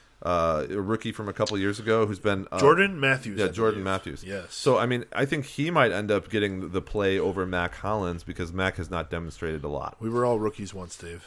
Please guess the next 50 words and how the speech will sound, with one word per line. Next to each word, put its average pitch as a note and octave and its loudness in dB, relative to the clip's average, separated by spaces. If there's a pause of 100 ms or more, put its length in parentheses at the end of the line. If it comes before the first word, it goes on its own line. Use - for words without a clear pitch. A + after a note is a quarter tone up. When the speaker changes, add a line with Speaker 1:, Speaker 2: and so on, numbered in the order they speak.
(100)
Speaker 1:
<laughs> - -8
Preston D3 2
Williams C#3 4
with A2 -4
a G2 -2
knee. D3+ -4
This A2 -6
injury A2+ -4
ends G2 -4
Williams' F2+ -4
season. F2+ -6 (300)
He D#3 -6
was C#3 0
very A2+ 0
solid G2+ 4
as F2+ 0
a G2 -6
receiver, F#2+ -4
and F#2+ -2
we'll G2+ -2
see G2 -4
him F#2 -2
again F2 -4
next E2 -8
year E2 -2
as D#2 -8
well. D#2 -4 (560)
And G#2+ -4
that's F2+ -4
it F#2 -2
for A#2+ -4
Williams. C3 0 (280)
Adam C3 4
Thielen B2+ 0 (120)
with A2+ -2
a G#2+ 6
hamstring. G#2+ 0
He A2+ -6
tried C3+ 4
to C3+ 0
rejoin A#2+ -2
the G#2+ 0
offense A2 0
last G#2 0
week, A2 -4
as, F#2+ -4
as F2+ -4
you C3 -2
talked A#2+ 0
about, F#2 0